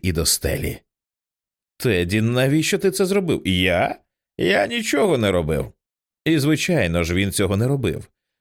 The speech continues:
Та він і не зміг би. Він недостатньо високий для цього. І це не в нього руки вимазані вугіллям і графітом. Я ходжу по кімнаті, щоб краще роздивитися. Це малюнки Ані.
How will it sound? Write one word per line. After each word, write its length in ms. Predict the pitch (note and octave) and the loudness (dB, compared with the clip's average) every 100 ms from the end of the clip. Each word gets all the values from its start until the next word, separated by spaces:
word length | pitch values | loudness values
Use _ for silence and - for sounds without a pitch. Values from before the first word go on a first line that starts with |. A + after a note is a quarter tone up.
| _ | _
Та 120 | - F#3 | -2 0
він 200 | F#3 F3 | 0 0
і 140 | F3 | 0
не 120 | F3 F3 | 2 2
зміг 360 | F#3 F#3+ F#2 | 2 2 0
би. 200 | D2+ C2+ - _ _ - | -2 -6 -8 _ _ -2
Він 240 | D3+ D#3+ | 0 2
недостатньо 680 | C#3 A2 G#2 - A#2+ A#2+ G2 | 0 0 -2 -2 -4 0 0
високий 480 | F#2 F2+ A2+ F2+ E2 | 0 0 -2 -2 -2
для 160 | D#2+ E2+ | -2 -2
цього. 380 | - D#2 C#2+ - - _ _ - | -2 -2 -4 -8 -14 _ _ -4
І 100 | E3 | -2
це 180 | G3 A#3+ | 0 0
не 100 | A#3 | 2
в 60 | |
нього 320 | E3 G3 G#3+ | 2 4 4
руки 240 | G3+ F#3+ E3 | 2 0 0
вимазані 460 | C#3+ B2+ A2+ A#2+ | 2 2 0 0
вугіллям 580 | A2+ G#2 G#2 D3+ B2+ B2 - | 2 2 2 2 2 0 -2
і 100 | G#2 | -2
графітом. 680 | F2+ F2 F#2 - - - - _ _ _ - | -2 -2 -4 -2 -4 -8 -12 _ _ _ -4
Я 240 | - C3 | 0 0
ходжу 320 | G2+ C#3+ G#2+ | 0 0 0
по 120 | F#2+ F#2+ | -2 -2
кімнаті, 480 | E2+ F2 A2 G#2+ | -2 0 0 0
щоб 200 | F2+ E2+ | -2 -4
краще 340 | - G2 F#2 G2 | -2 -2 0 0
роздивитися. 800 | F2 E2 F#2+ F#2 - - - - _ _ _ - | 0 -2 -2 -2 -4 -6 -6 -8 _ _ _ -4
Це 180 | - | -2
малюнки 540 | F#3+ F3+ F3+ E3 F#3 - | 2 2 2 0 -2 0
Ані. 500 | F3 E3+ F#2 D#2 C2 | 0 2 2 0 -4